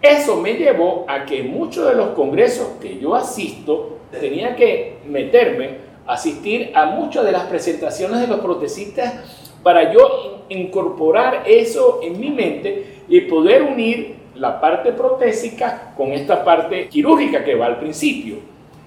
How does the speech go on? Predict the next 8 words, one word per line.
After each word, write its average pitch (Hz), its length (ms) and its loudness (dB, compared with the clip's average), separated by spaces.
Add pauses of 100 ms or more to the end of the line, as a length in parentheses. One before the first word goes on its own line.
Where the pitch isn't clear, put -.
(260)
Bueno, 165 220 2 (440)
cuando 143 340 0
viene 320 300 -6
la - 160 -2
época - 380 -6
digital, - 540 -10 (800)
yo - 60 -12
digo, 302 200 -2